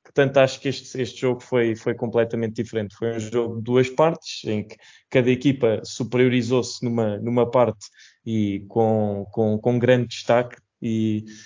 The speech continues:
no jo-, o jogo da Luz foi um jogo bem diferente, em que um Sporting frágil foi à Luz, sabia o que é que tinha que fazer, sabia que não podia jogar da mesma forma que o, que o Benfica, que não, se calhar não podia jogar tanto olhos nos olhos.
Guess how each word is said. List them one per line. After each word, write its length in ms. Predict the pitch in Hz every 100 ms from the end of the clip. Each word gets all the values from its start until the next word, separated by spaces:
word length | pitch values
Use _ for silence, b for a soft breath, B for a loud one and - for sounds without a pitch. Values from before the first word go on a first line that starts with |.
| B B B
no 160 | 123 120
jo-, 280 | 113 131
o 80 | 127
jogo 240 | 110 127 113
da 100 | 123
Luz 240 | 127 123
foi 240 | - 127
um 100 | 123
jogo 540 | 113 113 120 110 113 110
bem 160 | 120
diferente, 480 | 117 117 - 123 123
em 60 | 123
que 80 | 120
um 60 |
Sporting 480 | 117 - 127 120 127
frágil 460 | - 131 123 113 120
foi 200 | - 131
à 80 |
Luz, 380 | 131 143 170 -
sabia 300 | - 127 127
o 60 | 123
que 80 | 123
é 60 |
que 80 | -
tinha 240 | 131 127
que 100 | 123
fazer, 520 | - 135 120 139 160 165 B B _ _ _
sabia 540 | - 135 123 139 127
que 120 | 131
não 180 | 131 123
podia 460 | 123 123 147 139 117
jogar 460 | 107 110 127 117
da 160 | 110 110
mesma 280 | 117 110 117
forma 480 | - 123 117 113 107
que 200 | - 117
o, 280 | 110 104 101
que 100 | -
o 20 | 117
Benfica, 480 | 117 113 131 127
que 120 | 135 123
não, 100 | 117
se 120 | -
calhar 240 | 120 120
não 120 | 113
podia 240 | 110 123 120
jogar 300 | 113 120 113
tanto 280 | - 110 120
olhos 200 | 113 110
nos 200 | 127 131
olhos. 300 | 151 156